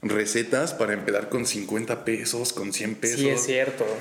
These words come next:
Speaker 1: Y
Speaker 2: Sí,
Speaker 1: estaba,
Speaker 2: es cierto.
Speaker 1: estaba muy cabrón porque había una que se decía miados de princesa.
Speaker 2: <laughs>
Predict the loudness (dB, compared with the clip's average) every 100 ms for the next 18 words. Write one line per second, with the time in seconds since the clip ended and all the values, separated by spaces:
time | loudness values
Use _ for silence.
0 | -8 -12 -2 0 2 2 2 0 0 2
1 | 2 2 2 2 2 2 0 0 -2 0
2 | 2 2 2 2 2 0 -2 0 2 2
3 | 2 2 0 -2 0 2 2 0 2 4
4 | 4 4 2 0 0 0 0 0 0 -2
5 | -8 -10